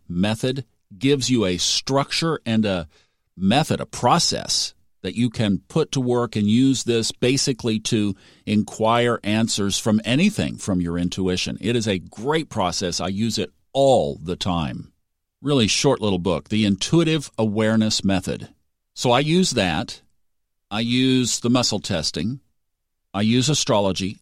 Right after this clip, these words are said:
Absolutely. I will look at the chart and see what energy I, not what I see, what energy I feel.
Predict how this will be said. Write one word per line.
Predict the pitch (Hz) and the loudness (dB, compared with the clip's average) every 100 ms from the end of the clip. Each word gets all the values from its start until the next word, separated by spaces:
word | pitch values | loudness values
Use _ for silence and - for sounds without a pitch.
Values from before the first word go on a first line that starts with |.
| - | -6
Absolutely. | 104 110 - 113 101 110 | -4 -2 -2 0 0 -2
I | 101 | -2
will | 110 90 | -2 -2
look | 98 110 | -2 -2
at | 117 | -4
the | 135 | -6
chart | - - 82 92 - | -6 -2 -2 -4 -6
and | 92 | -6
see | - - 113 | -2 -2 -4
what | 104 101 | -4 -4
energy | 87 101 98 110 | -2 -2 -2 -2
I, | 95 95 - - - _ - | -2 -4 -6 -20 -20 _ -6
not | 135 202 | -4 0
what | 208 | 2
I | 170 143 | 2 2
see, | - 160 147 95 87 | 0 0 2 2 0
what | 92 113 107 | -2 -2 2
energy | 113 104 104 95 | 2 2 0 0
I | 85 | -2
feel. | - 110 92 64 - | -4 -2 -2 -4 -10